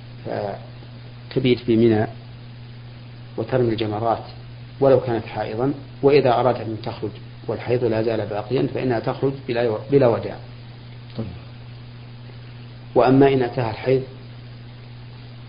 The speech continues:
Speaker 1: قبل طواف الإفاضة، أتاها في عرفة مثلا،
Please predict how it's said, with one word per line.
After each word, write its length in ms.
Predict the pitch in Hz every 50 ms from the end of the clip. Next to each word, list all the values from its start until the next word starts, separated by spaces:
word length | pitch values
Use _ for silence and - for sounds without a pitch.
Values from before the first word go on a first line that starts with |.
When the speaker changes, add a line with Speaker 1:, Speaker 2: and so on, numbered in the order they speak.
| - - - -
Speaker 1:
قبل 240 | 131 131 131 127 113
طواف 280 | 117 117 113 101 - -
الإفاضة، 440 | - - - - - - - - - - - - - - - - - - - - - - -
أتاها 240 | 131 120 110 110 107
في 120 | 117 110
عرفة 320 | 107 120 120 113 - 98 98
مثلا، 380 | 98 95 - 98 90 - -